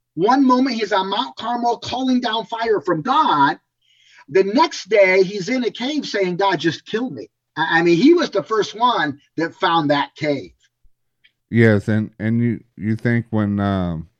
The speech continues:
Speaker 2: what, what was it, Jezebel saying
Speaker 1: Mm-hmm.
Speaker 2: that she wants to come down and she wants to murder him. And he's like,
Speaker 1: Yeah.
Speaker 2: "I gotta leave. I gotta get out. I gotta check out. I'm sorry, God. You know, I'm,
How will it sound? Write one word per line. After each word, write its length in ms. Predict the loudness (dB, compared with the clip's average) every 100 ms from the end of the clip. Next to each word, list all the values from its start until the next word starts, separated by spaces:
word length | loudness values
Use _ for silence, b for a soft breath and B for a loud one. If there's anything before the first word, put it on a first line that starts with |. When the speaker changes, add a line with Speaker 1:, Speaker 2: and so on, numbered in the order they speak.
| _ -6
Speaker 2:
what, 300 | -4 -4 -2
what 140 | -2
was 200 | -2 -4
it, 160 | -6 -4
Jezebel 760 | -4 -4 -2 0 2 0 -4 _ _ _ _ _ _
saying 320 | -2 0 2
Speaker 1:
Mm-hmm. 60 | 2
Speaker 2:
that 280 | 0 -8
she 140 | -4 0
wants 280 | 2 0 -2
to 100 | -2
come 240 | 0 2
down 440 | 2 2 2 0
and 440 | -2 -2 -2 -4 -6 _ _ _ -10
she 180 | -2
wants 280 | 0 0 -2
to 100 | -4
murder 440 | -2 -2 -2 -4 -6
him. 300 | -8 -12 -16 _ _ -12
And 280 | -8 -6 -6
he's 200 | -4 -2
like, 80 | 0
Speaker 1:
Yeah. 140 | -2 -2
Speaker 2:
"I 140 | -2
gotta 260 | 0 -2 0
leave. 380 | 2 2 2 0
I 100 | -2
gotta 200 | -4 -4
get 160 | -6
out. 180 | -6 -6
I 80 | -4
gotta 160 | -4
check 280 | -4 -6 -4
out. 180 | -4 -4
I'm 120 | -4
sorry, 340 | -4 -2 -2 -2
God. 320 | -2 -2 -2
You 120 | -4
know, 180 | -4 -4
I'm, 240 | -4 -6